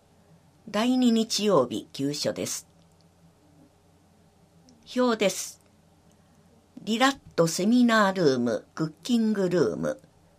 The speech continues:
就学前の子どもと保護者対象。寝屋川、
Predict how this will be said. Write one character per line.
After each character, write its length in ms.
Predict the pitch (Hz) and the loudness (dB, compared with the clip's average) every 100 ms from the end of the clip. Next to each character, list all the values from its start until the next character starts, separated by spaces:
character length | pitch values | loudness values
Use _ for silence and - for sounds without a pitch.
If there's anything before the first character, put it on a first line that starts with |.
| _ _ _ _ | _ _ _ _
就 340 | - - 254 254 | -10 -4 0 2
学 300 | 247 247 226 | 2 0 0
前 240 | 226 185 | 2 4
の 140 | 139 131 | 2 0
子 180 | 127 | -4
ど 140 | 139 175 | -2 0
も 140 | 156 | 0
と 220 | 147 143 - | 2 0 0
保 160 | 156 160 | -2 -2
護 120 | 240 | -2
者 220 | - - | -2 -6
対 300 | - 120 120 | -6 -8 -6
象。 500 | - - 76 - - _ _ - _ _ _ _ _ _ _ _ _ _ _ _ _ _ - | -6 -4 -4 -4 -8 _ _ -20 _ _ _ _ _ _ _ _ _ _ _ _ _ _ -8
寝 160 | 208 240 | -2 2
屋 180 | 269 240 | 2 2
川、 420 | 214 190 175 | 2 2 2